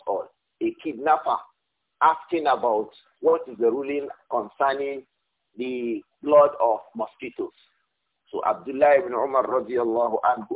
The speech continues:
asked him, "Mimman anta? Where are you from?" This is evidence that sometimes some of the people will ask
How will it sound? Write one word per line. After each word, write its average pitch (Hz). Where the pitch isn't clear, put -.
asked -
him, 113
"Mimman 170
anta? 131
Where 165
are 659
you 151
from?" -
This 330
is -
evidence 120
that -
sometimes 190
some 127
of 120
the 123
people -
will 156
ask 147